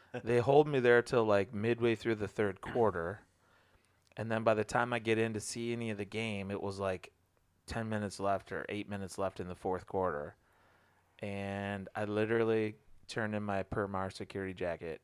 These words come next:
and said, "I'm never doing this again.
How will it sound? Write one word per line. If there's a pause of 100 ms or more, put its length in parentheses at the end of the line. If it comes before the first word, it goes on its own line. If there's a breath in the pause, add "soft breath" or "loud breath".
and
said,
"I'm
never
doing
this
again.